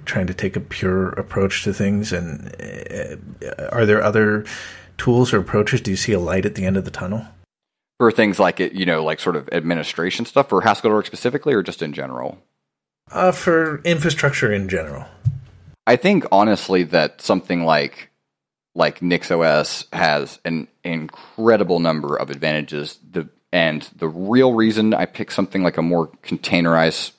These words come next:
Speaker 2: system, something like perhaps Flynn or, or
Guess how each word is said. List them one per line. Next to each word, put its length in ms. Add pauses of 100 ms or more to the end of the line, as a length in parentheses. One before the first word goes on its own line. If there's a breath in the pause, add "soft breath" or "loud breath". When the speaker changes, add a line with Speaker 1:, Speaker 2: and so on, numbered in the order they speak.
(100)
Speaker 2:
system, 520
something 320
like 380 (480 soft breath)
perhaps 320
Flynn 420
or, 360
or 160